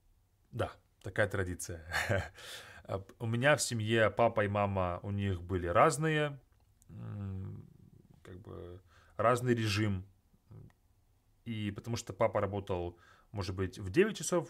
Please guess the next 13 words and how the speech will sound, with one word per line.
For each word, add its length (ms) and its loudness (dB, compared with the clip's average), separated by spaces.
утра, 360 2
мама 280 0
работала 480 2
очень 340 -2
рано 640 0
в 300 -4
восемь 340 2
часов 280 -8
утра. 380 0
И 60 -10
поэтому 840 0
папа 680 4
мог 520 -4